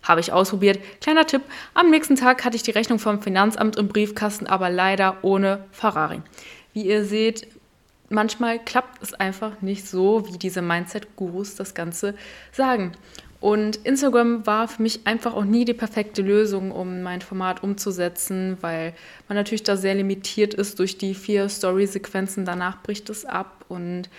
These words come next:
durch das Visuelle ist man natürlich dann auch wieder vom Text abgelenkt. Und deshalb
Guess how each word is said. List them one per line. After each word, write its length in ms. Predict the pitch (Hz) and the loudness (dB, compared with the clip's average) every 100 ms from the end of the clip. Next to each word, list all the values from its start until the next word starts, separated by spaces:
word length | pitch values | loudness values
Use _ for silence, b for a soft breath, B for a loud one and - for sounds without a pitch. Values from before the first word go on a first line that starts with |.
| B B | B B
durch 180 | 208 208 | -8 -2
das 380 | 196 196 196 | -4 -2 -6
Visuelle 720 | 190 220 214 - 202 214 208 202 | -2 0 0 2 0 2 2 0
ist 120 | 202 | 0
man 100 | 202 | -2
natürlich 320 | 190 190 208 | -2 -4 -8
dann 100 | 208 | -8
auch 100 | 214 | -8
wieder 160 | 202 208 | -6 -6
vom 240 | 208 208 | -4 -4
Text 360 | - 196 - - | -4 -8 -6 -10
abgelenkt. 760 | - - 190 185 185 190 202 | -10 -10 -6 -2 -2 -4 -8
Und 360 | - 185 185 185 - | -10 -8 -8 -6 -4
deshalb 500 | 202 - 214 202 | -4 -2 -2 0